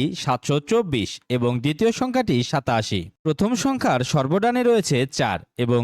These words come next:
দ্বিতীয় সংখ্যার সর্বডানে রয়েছে সাত। চার এবং সাত যোগ করলে এগারো। আমরা এগারো এর এক লিখব, হাতে কিন্তু থাকবে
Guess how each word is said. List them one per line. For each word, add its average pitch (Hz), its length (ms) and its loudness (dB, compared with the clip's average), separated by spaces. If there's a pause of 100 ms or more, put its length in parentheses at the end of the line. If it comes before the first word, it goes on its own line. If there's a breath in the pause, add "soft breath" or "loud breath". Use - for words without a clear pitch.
দ্বিতীয় 151 320 2
সংখ্যার 220 440 0
সর্বডানে 131 540 0
রয়েছে 120 360 0
সাত। 143 320 -2 (240)
চার 208 200 2 (140)
এবং 165 280 2
সাত 131 320 0
যোগ 160 220 2
করলে 160 300 2 (360)
এগারো। 165 400 0 (380)
আমরা 120 260 2 (120)
এগারো 131 400 2
এর 175 200 2 (400)
এক 196 240 -2
লিখব, 123 300 0 (520)
হাতে 143 220 -2
কিন্তু 254 260 0
থাকবে 123 360 0